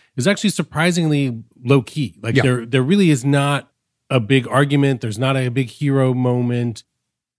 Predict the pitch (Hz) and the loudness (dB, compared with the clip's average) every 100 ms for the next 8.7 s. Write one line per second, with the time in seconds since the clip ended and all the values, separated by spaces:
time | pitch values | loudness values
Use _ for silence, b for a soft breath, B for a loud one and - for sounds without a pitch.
0 | _ _ - - 208 196 170 - - 131 | _ _ -6 2 2 2 -2 -10 -18 -4
1 | 156 180 196 - 143 165 123 113 131 131 | 0 2 0 -2 -4 -2 -2 -2 -2 0
2 | 131 110 117 120 113 107 113 110 110 120 | -2 -2 -4 -6 -6 -4 -2 -2 -2 -2
3 | 110 - 113 104 104 107 135 127 113 113 | -2 -2 -6 -6 -4 0 0 0 -2 -2
4 | - 107 117 120 113 - 107 110 - 107 | -2 -4 0 2 2 -2 -4 -6 -6 -4
5 | - 107 104 101 101 104 110 117 113 113 | -2 -2 -4 -4 -2 0 2 0 -2 -6
6 | 110 104 107 - 107 107 - 104 104 107 | -6 -4 -4 -4 -6 -6 -4 -4 -4 -6
7 | 101 - 139 117 107 104 101 110 - 107 | -6 -2 -2 -2 -4 -4 -4 -4 -2 -4
8 | 104 - 95 95 98 - _ | -4 -8 -8 -10 -14 -16 _